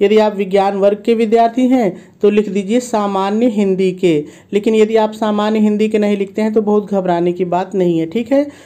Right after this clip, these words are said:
"सामान्य हिंदी के काव्य खंड में संकलित बापू के प्रति" शीर्षक से उद्धृत है। इसके रचयिता श्री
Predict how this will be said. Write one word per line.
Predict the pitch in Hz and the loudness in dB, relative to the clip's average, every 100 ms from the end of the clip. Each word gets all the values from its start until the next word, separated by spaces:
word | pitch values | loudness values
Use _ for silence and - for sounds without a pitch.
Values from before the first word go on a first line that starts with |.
| _ | _
"सामान्य | - 202 202 202 208 226 233 | -6 -4 -4 -4 -2 -2 -2
हिंदी | 196 196 190 190 | -2 -2 0 0
के | 185 196 220 311 - - - _ _ | 0 0 0 0 -6 -18 -20 _ _
काव्य | 196 196 214 226 240 240 | -2 0 0 0 0 -2
खंड | 240 202 208 214 214 | -2 -4 -2 0 0
में | 214 208 208 | 0 0 -2
संकलित | - 202 208 214 208 185 190 - 269 311 - _ - | -4 -4 -4 -2 0 0 -2 -2 -4 -4 -14 _ -14
बापू | 180 175 190 190 190 240 254 | -8 -4 -2 -4 -4 -2 -2
के | 247 - 202 | -2 -2 -2
प्रति" | 185 196 208 247 262 277 - _ - - | 0 -2 -2 0 -2 -2 -6 _ -18 -2
शीर्षक | 220 220 214 - 202 190 | 2 2 0 -2 -2 -2
से | - 208 269 294 - _ | -2 0 0 -4 -14 _
उद्धृत | 190 196 185 180 175 247 240 | 0 2 2 2 0 -2 -2
है। | 180 196 139 - - _ _ _ _ _ 214 | -2 -2 -2 -6 -18 _ _ _ _ _ -4
इसके | 226 - 220 202 | -4 -2 0 2
रचयिता | 185 185 180 180 190 202 254 277 - - - - | 0 0 -2 -2 -4 -2 -2 -6 -16 -20 -18 -6
श्री | 233 214 196 208 269 | 0 2 2 0 0